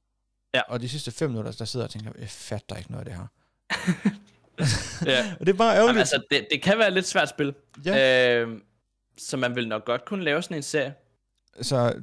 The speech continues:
Speaker 2: det, det, hvis, hvis du, hvis du gør det, så vil jeg, jeg vil nærmest prise dig lykkelig for at lave sådan en
Speaker 1: <laughs>
Speaker 2: beginners guide til
Speaker 1: Ja.
Speaker 2: Minecraft. Og jeg skal hjertens gerne stille op også og være din forsøgskanin, hvis det er, du har brug for at få en med,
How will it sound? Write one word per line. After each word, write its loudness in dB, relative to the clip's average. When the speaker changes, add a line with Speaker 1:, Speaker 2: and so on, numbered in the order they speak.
Speaker 2:
det, -2
det, -16
hvis, -6
hvis -4
du, -2
hvis -6
du -10
gør 8
det, 2
så 0
vil 0
jeg, 2
jeg 0
vil 0
nærmest -4
prise -4
dig -6
lykkelig 0
for -2
at 2
lave 2
sådan -2
en -4
Speaker 1:
<laughs> -4
Speaker 2:
beginners 0
guide 0
til -4
Speaker 1:
Ja. 4
Speaker 2:
Minecraft. -2
Og 0
jeg 2
skal -6
hjertens 0
gerne 0
stille -4
op 6
også -4
og -2
være -2
din -8
forsøgskanin, -2
hvis -6
det -2
er, 0
du 2
har 0
brug 2
for 0
at -4
få 0
en 0
med, 2